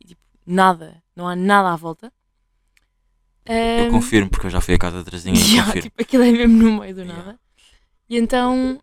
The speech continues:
Speaker 1: ahm, yeah, a minha mãe, tipo, quer continuar.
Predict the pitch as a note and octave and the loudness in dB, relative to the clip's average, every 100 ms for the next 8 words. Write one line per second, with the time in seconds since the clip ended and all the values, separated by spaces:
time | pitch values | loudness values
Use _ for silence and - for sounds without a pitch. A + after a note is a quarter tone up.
0 | _ - B3+ B3+ C4 C4 C4 B3+ C4 C4 | _ -8 -4 -2 -2 -2 -4 -6 -8 -10
1 | - _ - E4+ D#4+ G#3 G3+ G3+ G3 F#3+ | -16 _ -10 -4 -2 -2 -2 -4 -6 -10
2 | _ G3+ G3+ G3 _ _ _ _ - G3+ | _ -6 -6 -6 _ _ _ _ -8 -8
3 | G3+ G3+ G3 G#3 G3+ | -8 -8 -8 -6 -4